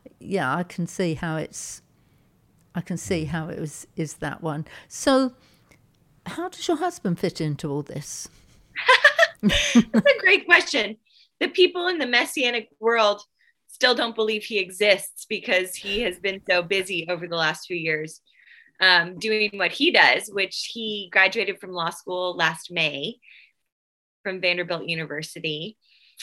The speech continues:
Speaker 3: and, um, you know, has felt for a very long time, you know, he's not Jewish,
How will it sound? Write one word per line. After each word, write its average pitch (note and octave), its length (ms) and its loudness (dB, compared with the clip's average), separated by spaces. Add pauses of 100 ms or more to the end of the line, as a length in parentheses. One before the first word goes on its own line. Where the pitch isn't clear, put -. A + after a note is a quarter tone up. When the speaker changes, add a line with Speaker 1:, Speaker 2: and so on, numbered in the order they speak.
(120)
Speaker 3:
and, F#3 380 2
um, F3 600 2
you G3+ 160 -6
know, F3+ 140 0
has F#3+ 280 -8
felt F3+ 340 -2 (180)
for F#3 280 0
a F3 300 -2
very A3+ 300 0
long E3+ 260 -4
time, D#3+ 300 -8
you F3 100 -6
know, F3 60 -8
he's F3 200 -16
not G3 260 0
Jewish, D#3+ 500 -2